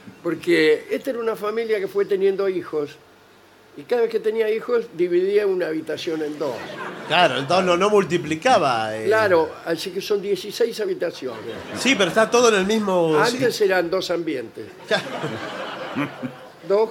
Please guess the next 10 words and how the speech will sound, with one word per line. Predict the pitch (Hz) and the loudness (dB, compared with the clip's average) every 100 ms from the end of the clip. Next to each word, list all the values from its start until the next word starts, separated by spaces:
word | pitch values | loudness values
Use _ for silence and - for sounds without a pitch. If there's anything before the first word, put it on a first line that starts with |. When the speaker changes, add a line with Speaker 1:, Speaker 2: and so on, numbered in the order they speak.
| - | 0
Speaker 1:
cuatro, | 208 214 208 196 | 0 0 0 2
ocho, | 202 208 247 | 2 0 -4
dieciséis. | 226 147 151 151 117 90 - - - - | -4 -8 -10 -10 -10 -12 -20 -20 -20 -2
Speaker 2:
Bueno, | 185 175 117 | 0 0 0
sí, | 185 214 107 | 0 0 -2
pero, | 87 82 78 78 80 85 | -6 -6 -8 -10 -12 -14
eh, | 95 | -12
quedaron | 123 135 175 | -4 -2 0
muy | 151 180 | -2 -2
pequeñas, | 143 123 131 107 87 | -2 -4 -6 -6 -10